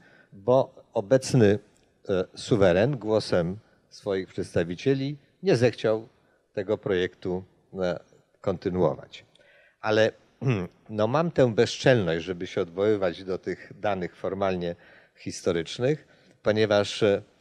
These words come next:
w całym ciągu, a, tego badania panelowego, które się zaczęło w dwa-, e, w roku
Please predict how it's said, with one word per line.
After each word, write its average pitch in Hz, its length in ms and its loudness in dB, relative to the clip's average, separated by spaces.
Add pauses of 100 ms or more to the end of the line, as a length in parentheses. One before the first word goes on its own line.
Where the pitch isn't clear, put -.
(240)
w - 60 -20
całym 175 380 4
ciągu, 87 580 2 (120)
a, 82 200 0
tego 90 280 -2
badania 92 400 2
panelowego, 87 960 0
które 90 280 -4
się 98 120 -6
zaczęło 92 460 2
w 85 80 -6
dwa-, 87 140 -2
e, 87 400 -4
w 85 180 -12
roku 92 380 -4